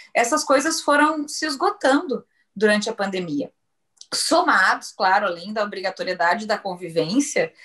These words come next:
a gente teve um aumento muito significativo na ansiedade. Então, a primeira onda de pacientes que chegou no consultório, nós tivemos um aumento de setenta por cento, né, nas buscas de atendimento.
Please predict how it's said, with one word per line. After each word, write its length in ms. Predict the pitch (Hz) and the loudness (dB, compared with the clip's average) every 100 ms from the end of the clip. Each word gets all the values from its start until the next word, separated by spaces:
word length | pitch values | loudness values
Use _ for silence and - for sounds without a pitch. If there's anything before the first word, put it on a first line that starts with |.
| - - | -20 -2
a 100 | 180 | 0
gente 380 | 220 240 - - | 0 0 -4 2
teve 260 | 233 220 | 2 4
um 60 | 208 | 4
aumento 460 | 202 185 185 190 185 | 4 2 -4 -6 0
muito 320 | 220 294 - | 4 4 4
significativo 840 | 262 254 - 233 226 220 214 202 | 0 0 2 0 0 0 0 2
na 200 | 208 185 | 2 2
ansiedade. 760 | 185 - - 247 196 175 180 - _ _ _ _ _ | 0 -2 -2 2 4 4 2 -12 _ _ _ _ _
Então, 120 | 202 | 0
a 60 | 202 | 2
primeira 380 | 220 233 277 285 | 2 2 4 4
onda 260 | 254 254 | 2 -2
de 100 | 240 | -6
pacientes 680 | - 220 - 233 208 214 - | -4 -4 -4 -6 -4 -6 -8
que 100 | - | -6
chegou 260 | 214 214 190 | -4 -4 -4
no 100 | 190 | -4
consultório, 600 | 190 190 220 214 202 233 | -6 -6 -6 2 2 2
nós 160 | 202 - | -2 -4
tivemos 360 | 185 196 214 | -4 -4 -2
um 80 | 220 | 0
aumento 360 | 214 196 208 226 | 0 0 -6 -6
de 480 | 233 233 202 185 - | -4 -4 -2 -4 -2
setenta 600 | - 247 - 285 370 330 | 0 0 4 2 2 -4
por 180 | 269 | -6
cento, 580 | 247 - 233 120 - 92 - _ _ _ _ - | -8 -2 0 0 -4 -12 -16 _ _ _ _ -2
né, 180 | 170 180 | 0 2
nas 220 | 190 180 | 0 0
buscas 380 | 190 240 - 208 | -4 -4 -2 -4
de 80 | 196 | -2
atendimento. 720 | 190 175 180 190 170 214 | -6 -8 -4 0 0 -2